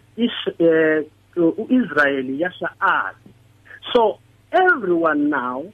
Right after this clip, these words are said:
must be attached to the seed, of which the seed is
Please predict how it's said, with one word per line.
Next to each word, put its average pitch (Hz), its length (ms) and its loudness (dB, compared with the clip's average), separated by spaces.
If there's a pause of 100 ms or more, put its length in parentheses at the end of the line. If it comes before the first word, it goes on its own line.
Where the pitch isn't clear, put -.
(640)
must 170 400 2 (280)
be 180 280 2
attached - 840 -6 (260)
to 294 420 2
the 131 100 -10 (280)
seed, 220 360 0 (460)
of 147 200 -6
which 214 160 -4
the 156 200 -6
seed 180 240 -4
is 214 180 -2